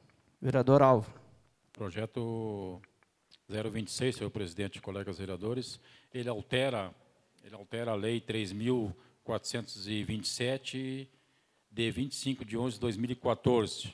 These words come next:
Speaker 2: que transforma o cargo de provimento em comissão do diretor do I C M, a denominação de diretor do gabinete do prefeito. Não altera, não altera, não altera gasto, não altera nada, porque é apenas o cargo, né? Só troca de I C M pra,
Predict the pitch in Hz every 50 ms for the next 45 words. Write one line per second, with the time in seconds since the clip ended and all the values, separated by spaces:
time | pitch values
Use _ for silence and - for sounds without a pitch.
0 | - - _ - 98 - 110 110 101 - - 117 110 107 104 107 107 101 92 -
1 | - 117 113 113 113 101 107 98 92 104 98 - - 110 98 98 101 101 104 113
2 | 117 104 - 107 107 107 98 - 113 107 104 92 - - 123 120 110 101 113 92
3 | 107 110 110 104 - 113 110 98 110 104 - - 180 147 131 139 147 151 147 139
4 | _ _ _ _ _ _ _ _ _ _ _ _ _ _ _ _ _ _ _ _
5 | _ _ - 113 117 127 131 120 131 123 131 123 120 120 110 - - - 131 135
6 | 123 127 120 98 113 135 151 147 117 104 - - 135 139 147 143 - - - -
7 | _ - 127 120 127 107 117 107 113 113 - - 117 - 139 123 - - 98 -
8 | - 135 151 160 147 127 - - 127 131 120 113 104 110 113 117 110 104 - -
9 | 110 110 107 107 107 104 101 98 95 110 - _ _ _ _ _ _ _ _ _
10 | _ - 107 107 107 101 - - 113 117 113 107 117 131 139 131 - - 113 104
11 | 98 - - 107 107 110 107 107 110 117 123 135 135 139 - - 139 - - 123
12 | 104 127 123 104 - 120 120 123 110 101 131 120 - - 101 95 90 82 82 90
13 | 87 - 120 117 - 120 120 - - 107 113 120 117 - - - 120 117 117 123
14 | 123 - - 117 117 113 113